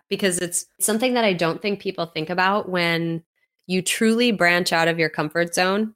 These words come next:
and you have to learn something that is just totally foreign. And lots of times these digital things are, are totally that. Like, yeah, I've, I've been on the internet. I've clicked around on websites.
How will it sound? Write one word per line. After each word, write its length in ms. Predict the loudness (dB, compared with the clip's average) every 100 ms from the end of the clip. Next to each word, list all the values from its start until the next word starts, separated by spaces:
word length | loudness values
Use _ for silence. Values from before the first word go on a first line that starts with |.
| _
and 160 | -2 0
you 140 | 0
have 260 | 0 -4 0
to 80 | 0
learn 240 | 2 0
something 340 | 0 0 0 0
that 140 | 0
is 180 | -2 -2
just 420 | 0 0 0 -6
totally 480 | -14 -2 0 0 -2
foreign. 500 | -4 -4 -2 -2 -4 -8 0
And 240 | 4 4 4
lots 300 | 2 2 2
of 80 |
times 320 | 2 2 4 4
these 220 | 2 2
digital 400 | 0 0 0 0
things 320 | 2 2 4
are, 160 | 4 4
are 140 | 2
totally 300 | 2 2 2
that. 180 | 2 0
Like, 120 | 0
yeah, 380 | 2 4 6 4
I've, 100 | 4
I've 240 | 2 4 4
been 120 | 4
on 120 | 6
the 100 | 4
internet. 400 | 4 4 4 4
I've 160 | 2 0
clicked 240 | -4 2
around 200 | 4 4
on 120 | 4
websites. 560 | 4 2 4 2 2